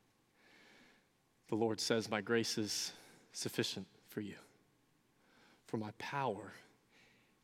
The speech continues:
is made perfect in weakness," talking about us. "Therefore, I will boast all the more gladly about my weaknesses,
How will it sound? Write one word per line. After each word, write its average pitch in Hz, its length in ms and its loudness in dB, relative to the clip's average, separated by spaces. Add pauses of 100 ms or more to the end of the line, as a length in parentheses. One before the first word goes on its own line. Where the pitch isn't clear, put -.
(140)
is 120 240 4
made 113 320 0
perfect - 600 -4 (140)
in 110 340 0 (680)
weakness," - 760 -2
talking 104 340 -2
about 98 200 -8
us. - 300 -10 (920)
"Therefore, 160 400 12
I 139 120 12
will 135 120 12
boast 123 360 10
all 135 480 12
the 120 100 6
more 117 240 6
gladly 104 500 6
about 104 300 0
my 104 140 -10
weaknesses, - 840 0